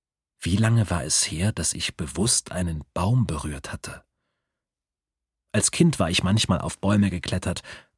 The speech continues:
auch wenn meine Eltern davon gar nicht begeistert waren und regelrecht ausrasteten, wenn ich bis in den Gipfel der alten Fichte in unserem Garten kletterte.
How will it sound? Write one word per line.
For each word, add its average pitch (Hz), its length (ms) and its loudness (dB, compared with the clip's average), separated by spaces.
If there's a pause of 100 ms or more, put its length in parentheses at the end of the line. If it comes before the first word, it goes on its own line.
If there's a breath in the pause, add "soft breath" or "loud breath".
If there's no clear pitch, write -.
auch 113 320 0
wenn 131 100 2
meine 120 300 2
Eltern 113 360 4
davon 95 360 2
gar 117 180 4
nicht 92 240 0
begeistert - 520 -4
waren 95 360 0
und 101 240 2
regelrecht 113 640 4
ausrasteten, 101 920 4
wenn 107 100 4
ich 117 180 0
bis 127 220 4
in 113 160 2
den 104 220 4
Gipfel 123 400 4
der - 180 0
alten 123 320 2
Fichte 113 420 0
in 90 120 0
unserem 98 360 2
Garten 113 360 2
kletterte. - 500 -8